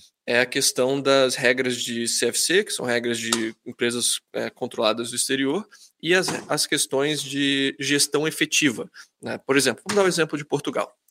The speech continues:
Se você mora em Portugal e você vai lá e abre uma holding nas Bahamas, é,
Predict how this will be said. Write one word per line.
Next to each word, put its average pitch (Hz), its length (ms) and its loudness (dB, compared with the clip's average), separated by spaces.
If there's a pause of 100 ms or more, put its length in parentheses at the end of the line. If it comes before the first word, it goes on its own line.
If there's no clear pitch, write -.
(100)
Se - 140 0
você 180 280 4
mora 156 260 4
em 143 40 2
Portugal 131 560 0
e - 20 -16
você 123 220 -2
vai 131 160 4
lá 120 100 4
e 117 60 2
abre 131 240 4
uma 123 140 -2
holding 120 340 0
nas 113 160 -4
Bahamas, 113 640 -4 (540)
é, 107 520 -4